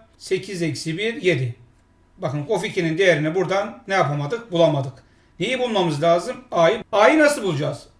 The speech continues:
Şimdi arkadaşlar bir soruda verilen her bilgi kullanılması lazım. Öylesine verilmez bilgiler. Demek ki biz bunu kullanacağız.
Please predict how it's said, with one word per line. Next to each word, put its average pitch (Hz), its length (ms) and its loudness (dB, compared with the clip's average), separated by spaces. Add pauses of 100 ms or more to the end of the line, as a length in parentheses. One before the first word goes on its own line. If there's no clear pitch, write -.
(120)
Şimdi 247 260 -6
arkadaşlar 233 720 0
bir 254 80 -14
soruda 165 460 -2
verilen 180 340 2
her 190 260 -4
bilgi 160 320 -6
kullanılması 175 640 -4
lazım. 143 320 -4
Öylesine 156 580 -4
verilmez 139 540 -2 (280)
bilgiler. 135 460 -4 (360)
Demek 294 260 0
ki 208 120 -6
biz 220 160 -8
bunu 233 160 -6
kullanacağız. 170 840 0